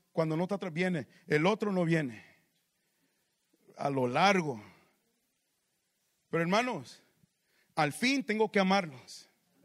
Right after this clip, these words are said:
Me gustaría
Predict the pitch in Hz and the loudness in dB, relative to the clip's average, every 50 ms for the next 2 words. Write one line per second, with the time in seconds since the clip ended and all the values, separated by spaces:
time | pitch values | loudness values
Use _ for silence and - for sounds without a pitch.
0 | - - 285 _ _ _ _ _ _ _ _ _ _ _ _ _ _ _ _ _ | -20 -20 _ _ _ _ _ _ _ _ _ _ _ _ _ _ _ _ _ _
1 | _ _ _ _ _ _ - 180 190 196 196 185 156 - 185 170 165 226 311 339 | _ _ _ _ _ _ 2 4 6 8 8 6 6 6 6 4 6 4 4 6
2 | 339 302 269 220 202 202 185 160 | 4 4 2 0 -4 -8 -10 -12